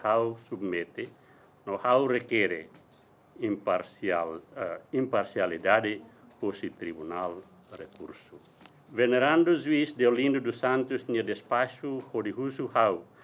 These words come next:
ne legitimidade, no da requerente, ne estranho. Tamba, pedido ne, how hatama ne, atu russo ba tribunal,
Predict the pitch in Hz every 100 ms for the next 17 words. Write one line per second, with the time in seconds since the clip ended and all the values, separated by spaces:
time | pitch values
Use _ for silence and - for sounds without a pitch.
0 | - _ - 107 101 101 98 156 160 127
1 | 113 98 85 85 78 _ _ _ - 95
2 | 98 90 87 - 104 131 127 - 73 -
3 | _ - _ - 107 110 127 - 101 -
4 | 98 98 90 76 - - - _ - -
5 | _ _ _ - 95 95 139 185 - -
6 | 95 95 95 95 120 139 139 - _ 107
7 | 95 98 - 123 123 117 104 92 92 -
8 | _ - 92 95 82 143 - 110 92 87
9 | - 92 85 85 92 123